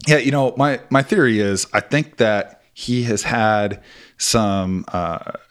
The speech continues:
difficult luck the last two years, and I do think fantasy drives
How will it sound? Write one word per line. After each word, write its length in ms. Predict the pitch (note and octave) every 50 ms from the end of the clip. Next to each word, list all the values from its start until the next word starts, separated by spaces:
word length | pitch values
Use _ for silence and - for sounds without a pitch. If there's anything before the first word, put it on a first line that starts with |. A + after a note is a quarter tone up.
| _ - A#2+ G2+
difficult 480 | F2 C#3 D3 C#3+ - - D3 C3 A2 -
luck 300 | G#2+ G2+ G2 F#2+ - -
the 80 | - A2
last 300 | G#2+ G2+ G2+ G#2 - -
two 120 | - A#2
years, 360 | G#2 G2 G2 G2+ F#2+ F#2+ F#2+ A2+
and 100 | A#2+ B2+
I 60 | C3
do 140 | C3 D#3 D3+
think 180 | - A#2+ G2+
fantasy 320 | - G#2+ G#2 G2 - G#2 F#2+
drives 380 | F#2+ F#2 G2 G2 F#2 - -